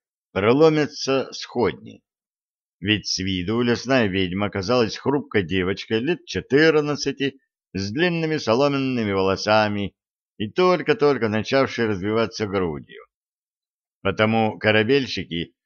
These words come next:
и бросили для нее на причал тощий старый трап из трех скрученных вместе трухлявых слег,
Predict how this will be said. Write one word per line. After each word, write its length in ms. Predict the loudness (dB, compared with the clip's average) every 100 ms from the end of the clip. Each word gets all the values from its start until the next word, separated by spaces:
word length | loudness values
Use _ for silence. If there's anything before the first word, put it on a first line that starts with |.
| _ _
и 100 | -4
бросили 760 | 0 2 2 0 -2 -2 0 -2
для 180 | 0 2
нее 240 | 4 2
на 120 | 2
причал 460 | -2 -4 0 0 0
тощий 460 | 0 0 -2 -6 -6
старый 360 | 0 2 0
трап 480 | -4 -2 0 0 0 _ _ _ _ _
из 200 | -10 0
трех 240 | 2 2
скрученных 640 | 0 -4 -4 0 -2 -2 -4
вместе 600 | -4 -2 -4 -2 -4 -4 _ _ -4
трухлявых 640 | -4 0 2 2 2 -4
слег, 380 | -6 -4 -6